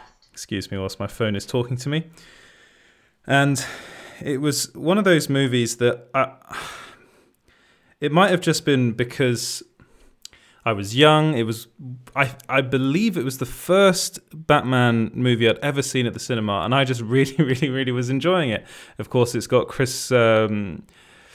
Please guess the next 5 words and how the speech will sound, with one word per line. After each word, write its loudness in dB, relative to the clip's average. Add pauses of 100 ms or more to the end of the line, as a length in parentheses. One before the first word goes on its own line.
(840)
Chris 2
O'Connell, 4
sorry, 4
as, 0
um, 0